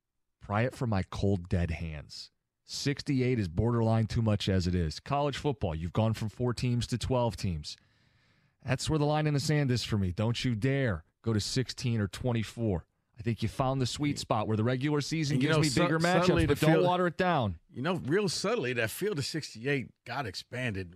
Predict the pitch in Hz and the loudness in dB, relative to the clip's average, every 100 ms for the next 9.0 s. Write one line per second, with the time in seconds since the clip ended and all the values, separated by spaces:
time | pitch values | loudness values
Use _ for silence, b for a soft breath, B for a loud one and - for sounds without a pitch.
0 | 90 117 104 104 107 92 78 117 95 73 | -18 -18 -18 -20 -20 -20 -8 -6 -4 -6
1 | 73 - 92 90 - 120 120 156 120 110 | -12 -16 -8 0 2 2 2 2 0 -6
2 | - 143 143 82 - _ _ _ _ - | -12 -8 -6 -6 -8 _ _ _ _ -6
3 | 139 110 80 76 73 67 - _ - 117 | -4 -2 -6 -12 -18 -20 -20 _ -8 -8
4 | - _ _ - 127 - _ - - 95 | -10 _ _ -10 -8 -8 _ -20 -14 -12
5 | - 110 117 120 - 92 92 120 120 107 | -2 -2 0 -4 -2 0 2 4 4 2
6 | - - 107 107 107 127 156 143 120 107 | -2 -2 2 4 2 2 2 0 -2 0
7 | 156 147 123 117 120 160 175 208 185 - | 2 2 2 2 2 2 2 0 -2 -4
8 | 120 127 90 139 190 214 202 226 117 | -2 -2 0 0 2 4 4 4 0